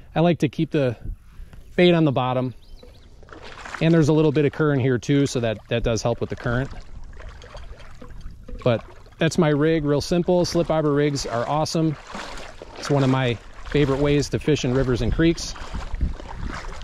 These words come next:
And when you're, uh, doing creek fishing for chubs, or really other types of fish, you just wanna find where the holes are. So here you can see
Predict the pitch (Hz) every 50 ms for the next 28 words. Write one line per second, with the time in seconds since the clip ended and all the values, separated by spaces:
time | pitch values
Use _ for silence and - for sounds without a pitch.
0 | - - 147 143 160 165 165 160 160 156 156 156 156 151 143 139 185 202 196 175
1 | - 190 180 156 - 190 180 - - 180 185 180 180 180 170 - - - - -
2 | - - - - - - - - - - - - - - - - - - - -
3 | - - - - - - - - 143 139 135 139 139 135 117 - - 180 180 196
4 | 208 208 - - - - - - - - - - - - - - - - - -
5 | - - - - - - - - - - - - 123 123 170 190 185 160 151 143
6 | 139 - - - - - - - - 160 208 214 147 - 131 120 - - 113 98
7 | - 117 113 127 - - - - - - - 127 120 131 139 - - 156 151 151
8 | - - 147 147 151 143 135 123 113 104 92 120 131 156 123 120 92 95 95 -
9 | - - - - - - - - - - - - - - - - - - - -
10 | - - - 117 107 107 - 143 139 139 139 131 123 - 123 117 - - - 139
11 | 143 143 139